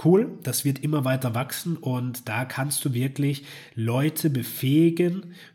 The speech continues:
äh, wiederum anderen Leuten zu helfen. Und dadurch hast du einen riesen Multiplikator und, ähm, ja, du hast eine Gruppe an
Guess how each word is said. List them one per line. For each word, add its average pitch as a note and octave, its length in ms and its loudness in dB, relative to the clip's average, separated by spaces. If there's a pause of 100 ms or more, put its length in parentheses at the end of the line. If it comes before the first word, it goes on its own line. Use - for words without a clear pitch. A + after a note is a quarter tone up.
(120)
äh, C3 280 -2
wiederum C#3 340 2
anderen C3 380 0
Leuten A#2+ 320 -2
zu A#2+ 120 -2
helfen. C3+ 360 -2
Und A2 100 -4
dadurch A2+ 300 -4
hast B2 160 -4
du - 20 -2
einen A2+ 140 -2
riesen C#3+ 320 0
Multiplikator C3 1000 0 (360)
und, A#2+ 640 -2
ähm, A2 640 -4
ja, A#2 320 -4
du A2+ 100 -4
hast A#2+ 160 -4
eine A#2+ 100 -2
Gruppe C#3 500 2
an G#2+ 200 -6